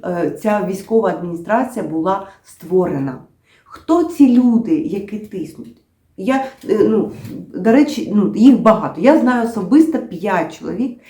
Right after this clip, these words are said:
які пропонують себе на посаду очільника військової адміністрації.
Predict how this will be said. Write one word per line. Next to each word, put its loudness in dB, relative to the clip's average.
які 0
пропонують 0
себе -2
на 2
посаду -4
очільника 2
військової -8
адміністрації. -8